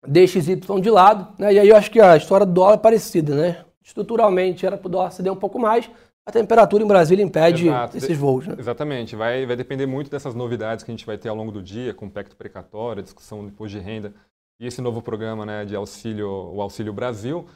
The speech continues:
Speaker 2: A gente pode ter na, na abertura ali, como o dó-, como tá flat lá no mundo, né, nas emergentes
Speaker 1: Perfeito.
Speaker 2: também é um pouco flat, eventualmente o dólar tem alguma, algum movimento inicialmente melhor, né, respondendo esse Tom Hawk.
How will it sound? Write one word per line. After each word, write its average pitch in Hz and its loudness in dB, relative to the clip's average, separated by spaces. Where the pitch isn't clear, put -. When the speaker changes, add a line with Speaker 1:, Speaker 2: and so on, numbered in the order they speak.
Speaker 2:
A 123 -20
gente 135 -10
pode 139 -2
ter 139 -6
na, 131 -2
na 117 -8
abertura 120 -6
ali, 110 -8
como 139 -8
o 123 -8
dó-, 120 -2
como 117 -14
tá 117 -8
flat 147 -8
lá 110 -10
no 110 -12
mundo, 120 -10
né, 110 -10
nas 104 -12
emergentes 120 -6
Speaker 1:
Perfeito. 135 0
Speaker 2:
também 120 -10
é 113 -20
um 110 -20
pouco - -14
flat, 135 -6
eventualmente 135 -10
o 120 -20
dólar 117 -6
tem 120 -10
alguma, 120 -10
algum 113 -12
movimento 117 -12
inicialmente 120 -8
melhor, 123 -6
né, 120 -12
respondendo 110 -14
esse 104 -18
Tom 113 -16
Hawk. 123 -10